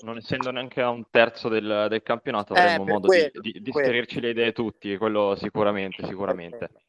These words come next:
Speaker 1: Eh, Presidente, io la, la ringrazio per la chiacchierata, è stato un piacere averla ai nostri microfoni.
Speaker 2: Piacere totalmente mio, grazie anzi a voi della disponibilità e ci sentiamo presto.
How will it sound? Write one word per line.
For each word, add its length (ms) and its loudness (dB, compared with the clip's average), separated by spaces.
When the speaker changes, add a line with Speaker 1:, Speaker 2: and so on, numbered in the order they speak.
Speaker 1:
Eh, 380 0
Presidente, 480 0
io 120 2
la, 240 6
la 120 6
ringrazio 480 0
per 140 4
la 80 2
chiacchierata, 600 2
è 60 0
stato 220 0
un 60 -4
piacere 420 2
averla 240 2
ai 60 -2
nostri 260 -4
microfoni. 540 -2
Speaker 2:
Piacere 440 2
totalmente 560 0
mio, 300 0
grazie 680 4
anzi 340 2
a 60 4
voi 240 0
della 140 4
disponibilità 920 0
e 520 -4
ci 120 -14
sentiamo 340 -4
presto. 400 -10